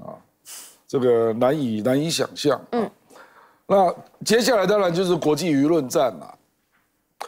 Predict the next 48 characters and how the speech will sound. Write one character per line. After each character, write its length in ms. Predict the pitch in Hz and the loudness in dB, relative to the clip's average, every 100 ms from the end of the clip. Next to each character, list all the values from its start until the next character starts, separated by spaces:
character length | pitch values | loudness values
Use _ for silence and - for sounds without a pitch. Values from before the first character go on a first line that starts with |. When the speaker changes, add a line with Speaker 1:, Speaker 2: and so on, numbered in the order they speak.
| - _ - | -18 _ -2
Speaker 1:
那 160 | 220 | 2
目 140 | 226 247 | 2 2
前 440 | 170 165 175 196 | 2 2 2 -2
事 180 | 185 254 | -4 0
实 40 | |
上 180 | 208 202 | 2 0
昨 220 | - 165 | 0 0
天 440 | 175 202 196 202 196 _ _ _ _ | 2 2 0 -2 -10 _ _ _ _
第 180 | 240 220 | -2 0
一 60 | 220 | 0
时 220 | - 160 | -2 0
间 220 | 170 185 | 2 2
美 300 | 185 135 117 | 0 -2 -2
国 300 | 98 127 131 | -2 0 2
就 240 | 143 175 | 2 0
已 60 | 120 | -2
经 260 | 113 147 147 | -2 -4 -2
发 240 | 160 151 | 0 0
动 240 | 156 127 104 | 0 -2 -4
了 120 | 90 | -10
啦， 200 | 65 - | -8 -4
包 140 | 143 143 | -2 0
括 260 | 160 139 | 2 0
加 140 | 135 151 | 0 0
拿 180 | 131 | 0
大、 280 | 127 151 139 | 0 0 0
英 260 | 135 147 147 | -2 -4 -4
国、 260 | 135 123 | 0 0
荷 200 | 117 123 | 0 -2
兰、 340 | 127 117 117 123 - _ _ _ | 0 0 -2 -6 -14 _ _ _
日 200 | 160 165 | 0 0
本、 260 | 123 117 117 | 2 0 0
韩 300 | 113 131 156 | -2 -2 0
国 180 | 139 | -2
都 140 | 123 143 | 0 -2
出 140 | 139 | 0
来 100 | 135 | -2
讲 200 | 113 117 | -2 -4
话， 300 | - 135 104 - _ _ _ _ - | -2 -2 -2 -6 _ _ _ _ -4
可 100 | 131 | -2
是 60 | |
这 100 | 151 | 0
个 100 | 160 | -2
没 120 | 135 | 0
有 140 | 156 104 | 0 -2
用 200 | 156 123 - | -2 -4 -10
啊， 800 | - _ _ _ _ _ - | -20 _ _ _ _ _ -16
啊， 120 | 107 | -16